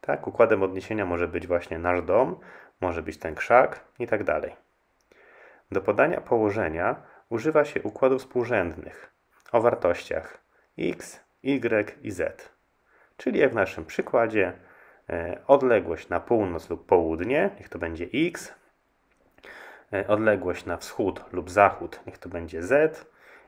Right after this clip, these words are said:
i odległość do góry lub na dół, to niech będzie y. Czyli mamy takie położenie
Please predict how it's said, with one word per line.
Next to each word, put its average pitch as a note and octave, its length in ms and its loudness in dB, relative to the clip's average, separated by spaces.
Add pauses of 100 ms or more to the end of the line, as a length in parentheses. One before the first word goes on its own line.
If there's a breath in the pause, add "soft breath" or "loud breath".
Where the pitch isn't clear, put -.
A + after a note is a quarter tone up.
i - 140 4
odległość G2 800 0
do B2+ 200 2
góry G2 380 -2 (120)
lub D#3+ 320 -2
na C3 180 6
dół, G#2+ 420 0 (380 soft breath)
to F#3 180 0
niech G2+ 140 0
będzie F2+ 240 -2
y. - 520 -8 (1120 loud breath)
Czyli - 200 -2
mamy F3 220 2
takie G2+ 320 2 (280)
położenie C3 800 2